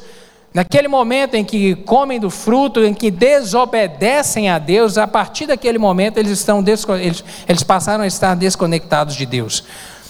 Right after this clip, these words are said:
E a condena-, e, e em razão do pecado, e ali o pecado entra no coração do homem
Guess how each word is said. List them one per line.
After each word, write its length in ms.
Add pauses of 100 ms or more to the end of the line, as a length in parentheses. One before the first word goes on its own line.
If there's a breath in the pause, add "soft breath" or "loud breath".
(200 loud breath)
E 200
a 80
condena-, 640
e, 280
e 20
em 100
razão 340
do 120
pecado, 520
e 60
ali 160
o 60
pecado 480
entra 280
no 120
coração 480
do 120
homem 380